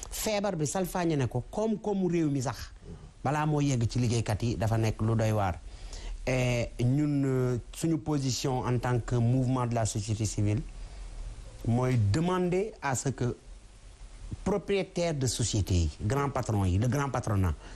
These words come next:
nañu xalaat liggéeykat yi, nañu yërëm liggéeykat yi. Ndax, euh, ku liggéey ay ati at ci benn kër, nga yeewu ndax jàngoro am na rek,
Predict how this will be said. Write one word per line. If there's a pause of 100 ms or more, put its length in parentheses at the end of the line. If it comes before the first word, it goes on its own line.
(320)
nañu
xalaat
liggéeykat
yi, (720)
nañu
yërëm (240)
liggéeykat
yi. (600)
Ndax,
euh, (100)
ku
liggéey
ay
ati
at (260)
ci
benn
kër, (580)
nga
yeewu
ndax (100)
jàngoro
am
na
rek,